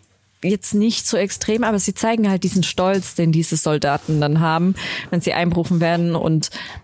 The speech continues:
eine Aufgabe haben und, ähm, ihr Pflichtbewusstsein halt ausfüllen können. Und dann kracht es halt relativ schnell ein.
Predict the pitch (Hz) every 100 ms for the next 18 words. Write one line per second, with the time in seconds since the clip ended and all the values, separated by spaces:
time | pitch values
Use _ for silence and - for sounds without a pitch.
0 | _ - 151 175 - 170 160 165 175 170
1 | 170 170 170 - 165 156 - - 151 156
2 | 156 160 - _ _ _ _ - 160 160
3 | 156 - - 190 - - 160 170 - 160
4 | 156 165 160 156 - - - - - _
5 | - _ - _ _ _ _ 160 185 -
6 | - - 175 175 175 - 180 185 202 -
7 | 175 160 - _ _ _ _ _ - -
8 | _ 180 175 196 185 - 127 170 - -
9 | 190 175 - 175 180 - 160 - 160 156
10 | - 143 147